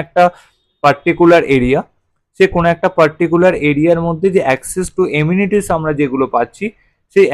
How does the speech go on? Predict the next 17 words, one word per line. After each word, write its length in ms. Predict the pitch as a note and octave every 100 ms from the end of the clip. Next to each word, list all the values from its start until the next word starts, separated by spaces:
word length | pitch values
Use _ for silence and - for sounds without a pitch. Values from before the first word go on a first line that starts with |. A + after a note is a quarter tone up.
| D3
access 300 | - F3+ E3+
to 80 | - G#3 D3+
amenities-গুলোকে 800 | D3+ E3+ F3+ F#3 D#3+ E3+ D#3+ E3 F3
আমাকে 260 | C#3+ D3 D#3+ C3+
এইখানে 260 | C#3 - C#3+ D3
আগে 120 | E3 D#3+
ফার্স্ট 220 | C#3 C#3 -
কিন্তু 160 | E3+ F#3+
দেখতে 180 | C3 -
হবে, 120 | A#2+ C3
মানে 120 | E3 F3
কি 100 | F#3+ F3+
কি 80 | A3+ B3 _ _ -
সুবিধা 340 | A3 A3 A3+ F#3+
আমরা 140 | D3+ C#3+ C3+
পাচ্ছি 260 | C3 - F3+
সেই 120 | G3